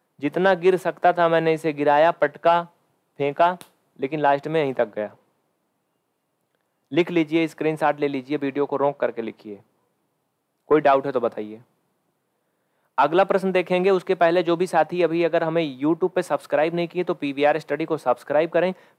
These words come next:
Facebook पे देख रहे हैं तो पीवीआर स्टडी चैनल को फॉलो कर लें, Facebook पे फॉलो होता है। हम्म, अगले प्रश्न की तरफ आगे बढ़ते हैं।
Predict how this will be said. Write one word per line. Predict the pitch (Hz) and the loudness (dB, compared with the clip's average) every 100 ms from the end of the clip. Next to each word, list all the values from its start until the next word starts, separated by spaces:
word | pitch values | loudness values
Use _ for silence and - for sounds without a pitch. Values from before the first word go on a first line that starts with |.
| - | -2
Facebook | 160 156 202 | 0 0 -2
पे | 196 180 | 2 2
देख | 185 | 2
रहे | 185 | 2
हैं | 190 | 2
तो | 185 | 0
पीवीआर | 180 170 165 170 | -2 0 4 4
स्टडी | 170 - 175 | 2 -2 -2
चैनल | 175 156 156 | 2 2 2
को | 185 202 - - - - | 2 0 -4 -20 -20 -4
फॉलो | - 160 170 | 4 6 6
कर | 165 123 | 4 2
लें, | 117 113 | 0 -4
Facebook | 139 139 160 | -4 -4 -4
पे | 170 | -6
फॉलो | 170 151 143 | 0 2 2
होता | 123 - | 0 -2
है। | 107 104 _ _ _ | -10 -10 _ _ _
हम्म, | 143 196 180 _ _ _ _ _ _ _ _ _ _ | -2 0 -2 _ _ _ _ _ _ _ _ _ _
अगले | 143 151 190 | -2 2 2
प्रश्न | 190 180 180 | 2 -2 -2
की | 190 | -2
तरफ | 185 185 | 0 2
आगे | 170 160 | 2 0
बढ़ते | 175 165 170 | -2 -2 -2
हैं। | 170 208 | 0 -2